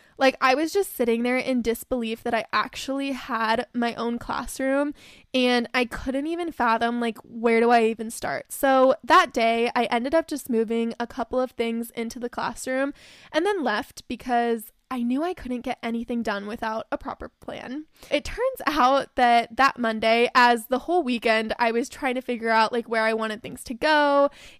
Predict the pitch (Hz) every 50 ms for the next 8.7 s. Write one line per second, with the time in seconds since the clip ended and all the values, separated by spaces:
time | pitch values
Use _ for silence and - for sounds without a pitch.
0 | _ - 247 240 233 226 226 226 220 220 220 226 226 - - 262 311 254 220 208
1 | 208 214 214 220 226 - - - 247 240 - - - 226 220 226 220 220 - 226
2 | 226 226 220 226 226 233 233 226 233 233 - - - - 156 190 240 - - 247
3 | 240 240 240 247 - - _ _ _ _ _ _ _ - 277 294 294 349 359 320
4 | - 247 233 226 226 240 254 262 269 277 285 302 330 330 320 _ _ _ _ _
5 | _ - 285 262 254 262 262 - - - 247 226 - - - - - - 247 233
6 | - 269 254 226 - - - - 247 - - - 262 226 233 - 247 240 208 -
7 | - - - - - - - - - - - - - - - 135 - 254 - -
8 | - - - - _ - 285 269 262 254 247 247 240 226